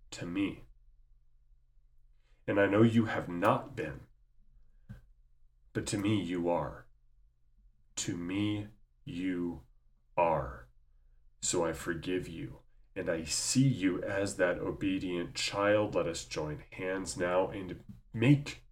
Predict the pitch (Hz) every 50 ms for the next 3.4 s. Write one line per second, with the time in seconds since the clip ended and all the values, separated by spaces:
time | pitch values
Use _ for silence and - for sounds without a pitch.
0 | - - - 101 98 95 92 - - - - - - - - - - - - -
1 | - - _ - - - - 92 95 92 92 90 85 80 95 90 87 - 87 87
2 | 85 82 - - - 87 85 82 85 85 85 82 82 - - 78 80 78 - -
3 | - 98 98 92 92 92 90 -